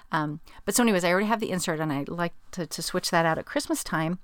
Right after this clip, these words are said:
And, um, it came out really cute. So I laid, you know, it took me a while to kind of get the,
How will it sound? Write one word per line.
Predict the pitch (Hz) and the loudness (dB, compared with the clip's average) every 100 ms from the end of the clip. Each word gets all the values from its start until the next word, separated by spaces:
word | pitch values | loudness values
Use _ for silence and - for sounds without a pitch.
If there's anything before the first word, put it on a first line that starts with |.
| - - - - - | -16 -20 -18 -20 -12
And, | 180 185 185 180 - | -4 -2 -2 -4 -2
um, | 185 180 170 | -2 0 -2
it | - - | -4 2
came | 277 | 6
out | 277 214 | 8 6
really | 277 285 | 4 4
cute. | - 285 | 4 2
So | - | 6
I | 190 | 6
laid, | 190 214 240 233 | 6 2 2 2
you | |
know, | 208 | 2
it | 180 | 2
took | - | 2
me | 320 | 4
a | 269 | 6
while | 214 202 | 8 6
to | 196 | 2
kind | - 202 | 0 2
of | 170 | 2
get | 190 185 - | 0 -2 0
the, | 165 160 | 0 0